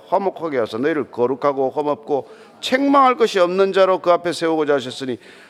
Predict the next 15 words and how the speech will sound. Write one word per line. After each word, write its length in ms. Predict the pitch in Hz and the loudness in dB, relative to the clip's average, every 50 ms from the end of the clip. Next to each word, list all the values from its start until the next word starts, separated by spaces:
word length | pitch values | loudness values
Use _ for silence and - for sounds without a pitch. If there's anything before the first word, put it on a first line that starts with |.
| _ | _
만일 320 | - - 165 208 233 233 233 | 0 2 2 2 2 2 2
너희가 240 | 247 254 233 220 185 | 2 4 4 2 2
믿음에 400 | 170 226 254 254 277 247 226 190 | 0 -2 -2 0 2 4 4 4
거하고 260 | 170 180 160 143 - | 4 4 2 2 0
토비에 300 | - 185 196 185 165 143 | -2 -4 -2 -2 -2 0
굳게 300 | 123 165 165 - 165 143 | -2 -4 -4 -2 -2 -4
서서 240 | 110 120 110 113 113 | -2 -4 -6 -6 -4
너희 200 | 123 143 151 - | -2 -2 -2 -2
들은 240 | - 175 180 165 | -4 -4 -4 -2
바 80 | 139 127 | 0 -2
복음의 420 | 104 - 147 175 185 196 202 185 | -2 -2 -2 -2 -2 0 0 -2
소망에서 420 | 170 - 170 165 160 151 135 113 101 | -4 -4 -6 -6 -6 -6 -6 -6 -6
흔들리지 440 | 117 139 151 160 165 175 170 160 175 | -4 -4 -4 -4 -6 -6 -4 -2 -2
아니하면 640 | 160 170 175 180 190 208 226 226 226 226 220 - | 0 0 0 0 2 2 0 0 0 -2 -4 -4
그리하리라. 460 | - 156 143 127 117 98 82 73 - | -6 -4 -2 -2 -2 -2 -2 -6 -12